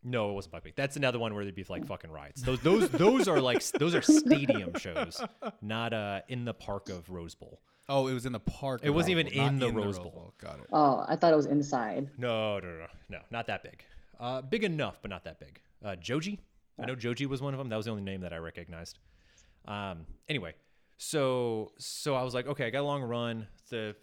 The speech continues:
Speaker 1: I'm like, just running around the Rose, Rose Bowl is like, I don't have to worry about traffic or anything like that. I'm like, "I'll just do that." So, like, I started to drive up there, and it was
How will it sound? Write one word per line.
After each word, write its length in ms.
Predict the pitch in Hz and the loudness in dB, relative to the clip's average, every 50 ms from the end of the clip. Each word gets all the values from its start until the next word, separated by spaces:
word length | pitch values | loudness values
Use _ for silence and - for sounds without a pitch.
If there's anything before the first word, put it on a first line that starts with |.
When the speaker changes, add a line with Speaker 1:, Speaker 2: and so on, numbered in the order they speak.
| - | -14
Speaker 1:
I'm 100 | 104 110 | -12 -8
like, 220 | 107 101 95 - - - 117 | -8 -8 -8 -10 -14 -20 -16
just 200 | 104 107 104 95 95 | -14 -14 -12 -8 -4
running 180 | 117 131 135 | -2 -2 0
around 140 | 131 135 131 | 0 0 0
the 60 | 127 113 | 0 0
Rose, 300 | 110 113 110 107 101 104 | 0 0 0 -2 -4 -6
Rose 340 | 101 107 117 117 117 107 | -4 -2 -2 -2 -2 -2
Bowl 340 | 92 98 110 107 107 110 110 107 | -4 -4 -4 -2 -2 -4 -4 -6
is 260 | 101 98 95 92 - 101 | -8 -10 -10 -10 -8 -8
like, 260 | 90 87 87 - - - | -10 -10 -10 -14 -18 -18
I 40 | - | -12
don't 180 | 98 107 107 - | -10 -10 -10 -10
have 120 | - 113 | -12 -12
to 60 | - | -10
worry 120 | 104 104 101 | -8 -8 -6
about 180 | 92 104 - | -6 -8 -8
traffic 540 | - - - 95 95 90 - 98 92 90 - - - - - | -10 -8 -6 -6 -6 -6 -8 -10 -10 -10 -12 -18 -20 -18 -14
or 100 | 101 98 | -10 -10
anything 280 | 95 101 98 - 110 | -10 -10 -10 -8 -8
like 180 | 104 101 98 - | -8 -8 -8 -8
that. 180 | 90 87 87 90 | -8 -8 -6 -8
I'm 60 | 87 | -8
like, 100 | 85 80 | -12 -14
"I'll 60 | 85 | -14
just 140 | 85 85 82 82 | -16 -16 -16 -14
do 140 | 90 82 | -14 -14
that." 200 | 76 73 - - - - _ _ _ - | -14 -16 -18 -20 -20 -20 _ _ _ -10
So, 140 | - 117 | -6 -4
like, 140 | 104 101 98 | -4 -4 -6
I 40 | 92 | -6
started 240 | - - 139 127 131 | -6 -4 -4 -4 -4
to 40 | 113 | -2
drive 220 | 123 117 107 92 | -2 -2 -2 -2
up 160 | 95 95 - | -4 -6 -6
there, 200 | - 92 90 90 | -6 -6 -4 -4
and 80 | 87 87 | -4 -6
it 80 | 90 82 | -8 -8
was 280 | 90 90 85 82 - | -10 -10 -10 -12 -14